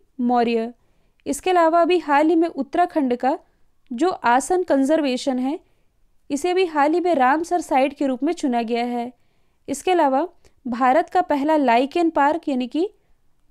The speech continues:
कवक पार्क, ये भी उत्तराखंड में ही स्थापित किया गया। पहला हिम तेंदुआ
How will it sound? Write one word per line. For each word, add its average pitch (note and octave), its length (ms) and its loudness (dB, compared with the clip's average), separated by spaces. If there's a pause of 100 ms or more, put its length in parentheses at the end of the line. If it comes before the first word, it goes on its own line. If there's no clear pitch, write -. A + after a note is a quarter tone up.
(140)
कवक D4+ 320 0
पार्क, E4+ 360 0 (420)
ये C4 160 0
भी C#4+ 100 2
उत्तराखंड E4 600 0
में F4 140 2
ही E4+ 80 2
स्थापित C4+ 400 -4
किया A#3 240 -2
गया। A#3+ 240 -4 (600)
पहला C#4 300 2
हिम E4 260 0
तेंदुआ C#4 460 -2